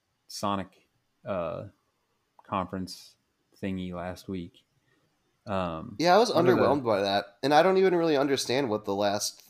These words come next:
Speaker 2: announcement thing was. Is that just a new, like, side-scrolling Sonic game?
Speaker 1: I guess so. I don't really know. I haven't looked. And Sonic Colors was a game that came out on Wii, I guess,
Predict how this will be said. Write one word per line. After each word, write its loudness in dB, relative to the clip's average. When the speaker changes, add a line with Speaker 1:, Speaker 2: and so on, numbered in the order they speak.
Speaker 2:
announcement -4
thing -4
was. -6
Is -10
that 0
just -6
a -6
new, -4
like, -8
side-scrolling -4
Sonic -4
game? -6
Speaker 1:
I -8
guess -2
so. -6
I 4
don't 8
really 6
know. 4
I 4
haven't -2
looked. -8
And -6
Sonic 2
Colors 0
was 0
a -6
game -4
that -6
came -8
out -4
on -6
Wii, -4
I -4
guess, -6